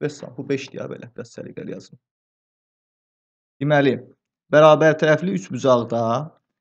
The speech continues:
medianların kəsişmə nöqtəsindən tərəfə qədər məsafə dörd santimetr olarsa, sahəni tapın. Yəni, üç bucağın sahəsini tapın. Gəlin, başlayaq. Bərabər tərəfli üç bucaq çəkək. Bərabər tərəfli üç bucaq nə idi? Bütün tərəfləri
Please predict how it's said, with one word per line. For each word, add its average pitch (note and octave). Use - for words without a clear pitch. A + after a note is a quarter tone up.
medianların D#3
kəsişmə D#3+
nöqtəsindən B2
tərəfə C#3
qədər B2
məsafə B2+
dörd D3
santimetr B2+
olarsa, C3+
sahəni B2
tapın. -
Yəni, A#2+
üç -
bucağın B2
sahəsini A#2
tapın. -
Gəlin, D3
başlayaq. B2+
Bərabər D3
tərəfli C#3+
üç -
bucaq C#3+
çəkək. B2+
Bərabər C#3+
tərəfli D3
üç -
bucaq D3+
nə E3
idi? D3
Bütün D#3
tərəfləri B2+